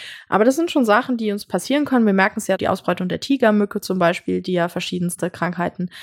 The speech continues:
Schlafkrankheiten und sowas mit sich bringen kann, was wir jetzt auch schon in Deutschland haben. Und, ähm, bestimmte Zecken, die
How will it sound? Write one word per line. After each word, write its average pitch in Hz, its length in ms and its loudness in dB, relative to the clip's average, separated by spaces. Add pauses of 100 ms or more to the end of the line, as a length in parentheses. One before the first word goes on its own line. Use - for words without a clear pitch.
(140)
Schlafkrankheiten 170 720 -2
und 175 40 -2
sowas 175 260 -4
mit 185 120 -4
sich - 200 -10
bringen 175 320 -2
kann, 180 320 -4 (340)
was 170 100 -2
wir 170 80 4
jetzt 151 120 -2
auch 247 120 4
schon 226 140 2
in 202 40 4
Deutschland 185 460 2
haben. 180 360 0
Und, 165 340 -4
ähm, 165 100 -8
bestimmte 170 640 -2 (440)
Zecken, 208 640 2
die 185 400 4